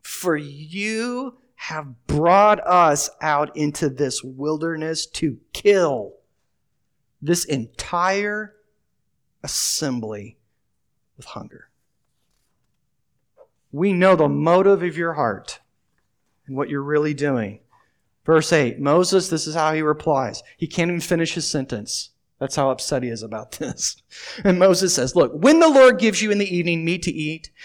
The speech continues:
and in the morning bread to your full, because the Lord has heard your grumbling, that you grumble against him, it, what are we?" Your grumbling is not against us.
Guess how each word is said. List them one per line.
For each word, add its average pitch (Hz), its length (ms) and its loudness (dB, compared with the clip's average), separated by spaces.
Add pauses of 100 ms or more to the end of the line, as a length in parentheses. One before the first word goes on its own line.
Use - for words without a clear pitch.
(160)
and 180 140 6
in 285 80 8
the 285 100 8
morning 254 340 6
bread 214 320 4
to 220 120 -2
your 185 140 2
full, 160 520 2 (200)
because 214 260 6
the 180 100 6
Lord 277 220 8
has 277 100 4
heard 240 180 2
your 208 100 2
grumbling, 202 500 4
that 170 100 4
you 160 140 -4
grumble 262 380 8
against 262 340 6
him, 202 380 6 (160)
it, - 240 0 (320)
what 269 280 6
are 320 100 6
we?" 269 520 2 (1400)
Your 160 100 -4
grumbling 277 460 6
is 196 100 0
not 247 180 6
against 226 380 2
us. 170 360 4